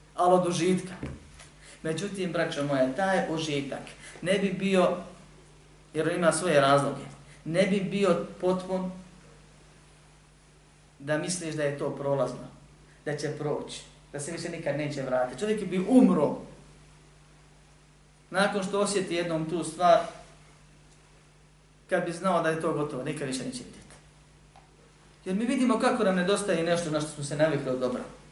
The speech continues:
Kako čovjek zavoli neku osobu pa kad je izgubi, koliko pati za njom. Ili nešto od dunjaluka drugo,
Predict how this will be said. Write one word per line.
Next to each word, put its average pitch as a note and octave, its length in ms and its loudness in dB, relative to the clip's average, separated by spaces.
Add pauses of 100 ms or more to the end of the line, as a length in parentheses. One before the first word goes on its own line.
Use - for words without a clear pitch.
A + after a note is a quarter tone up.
(640)
Kako B3 240 2
čovjek A#3 240 6
zavoli G3 340 6
neku F3+ 260 4
osobu E3+ 380 2
pa D#3 100 0
kad E3 120 -4
je D#3+ 100 0
izgubi, D3+ 340 -4
koliko D#3 260 -4
pati C#3 280 2
za C3 120 -2
njom. - 160 -2 (2750)
Ili F3+ 180 -2
nešto A3 300 0
od D3 80 -4
dunjaluka D#3 480 0
drugo, C#3 240 -6